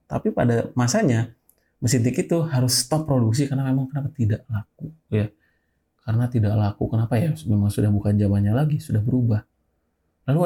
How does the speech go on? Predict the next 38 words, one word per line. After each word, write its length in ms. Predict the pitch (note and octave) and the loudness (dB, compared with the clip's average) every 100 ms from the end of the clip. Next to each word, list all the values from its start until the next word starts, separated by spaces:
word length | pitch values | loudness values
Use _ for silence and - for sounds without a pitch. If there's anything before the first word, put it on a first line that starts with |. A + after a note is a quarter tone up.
| E3 | 2
ada 60 | |
lagi, 480 | D#3 D3+ D3+ G3 - _ _ - | 2 2 2 0 -4 _ _ -4
contoh 240 | B2+ C3 | 0 2
lain 240 | B2+ D3+ | 2 2
adalah 560 | C#3 A#2+ B2 D3+ D#3+ - - | 2 2 2 0 -2 -8 -6
foto. 560 | - B2 G#2+ G#2 C3+ _ _ _ _ - | -2 -2 0 -2 -2 _ _ _ _ -4
Zaman 160 | B2+ C#3 C#3+ | 0 2 2
dulu 80 | |
foto 240 | D#3+ D3 D#3 | 2 2 2
menggunakan 360 | C#3 A#2+ A#2 A#2 | 2 2 2 0
film, 400 | A#2 C#3 G#3 - | 0 0 -2 -4
ya, 160 | F3 D#3+ - _ _ _ - | -6 -6 -10 _ _ _ -2
yang 80 | A2 | 0
diputar-putar, 480 | B2 A#2 B2+ D3+ D3+ | 0 0 0 0 0
trek, 240 | D#3 - | -2 -4
trek, 160 | D#3+ - | -6 -2
trek, 160 | D#3 | -2
trek, 120 | D#3 | -2
trek, 160 | E3 D#3+ | -4 -6
jepret, 380 | - D#3 D3+ D3+ - | -4 -2 0 -2 -2
gitu 120 | G#2 | -4
ya. 100 | A2+ | -2
Trek, 120 | D3+ | -4
trek, 140 | D#3 D#3 | -4 -2
trek, 100 | E3 | -2
trek, 120 | D#3+ | -2
jepret. 300 | D#3 A2+ D3 - _ _ _ _ - | -2 -2 -2 -4 _ _ _ _ 0
Zaman 160 | A#2 A2 | 2 2
dulu 120 | C3 | 2
seperti 320 | D3+ B2 A#2 | 0 0 2
itu, 40 | C3 | 2
beda 200 | C3 C3+ | 4 4
dengan 80 | C3 | 2
sekarang 240 | C3 C3+ B2 | 2 2 2
yang 40 | |
digital. 360 | G#2+ G#2 G#2+ G#2 - _ _ _ _ | 2 0 0 -2 -4 _ _ _ _
Zaman 260 | - A#2 A2 | -2 2 2
dulu 440 | A2 C#3 A#3 B3+ | 2 2 0 -2